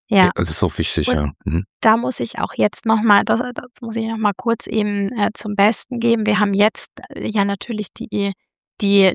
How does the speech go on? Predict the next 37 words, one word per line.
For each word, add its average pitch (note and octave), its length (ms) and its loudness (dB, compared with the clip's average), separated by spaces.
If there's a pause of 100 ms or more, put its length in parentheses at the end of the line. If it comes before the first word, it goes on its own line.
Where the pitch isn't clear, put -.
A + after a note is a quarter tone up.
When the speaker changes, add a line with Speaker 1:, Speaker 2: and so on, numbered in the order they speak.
(100)
Speaker 1:
diesen, F#3+ 600 0
diesen F#3+ 220 0
Rekrutierungs-, B3 1040 0
äh, A3 460 2
Prozess A3+ 560 0
angestoßen, C4 920 -4
weil G3 160 2
wir G3+ 80 2
ja G3 160 4
ab - 180 0
Oktober, A3 380 -4
wir F#3+ 80 -8
müssen G3 280 -8
dann F#3+ 180 -2
natürlich F#3+ 500 -6
auch - 140 -10
gleich, F#3+ 540 0
äh, F#3+ 300 -2 (380)
ja, F3+ 380 4
f-, - 220 -16 (420)
im C4 240 -14
Prinzip, G#3+ 420 -4 (120)
äh, G#3 480 0
ready G#3+ 320 4
sein, A#3+ 580 2
ähm, G#3+ 340 0
und G3 200 -4
haben G#3 220 0
also G3 260 -2
jetzt, - 440 -2
äh, - 40 -2
einige G3 640 0
Guides F#3+ 520 2
ausgewählt C4+ 1000 -2
und - 260 -8
hatten G#3+ 260 -6
dafür G3+ 500 -2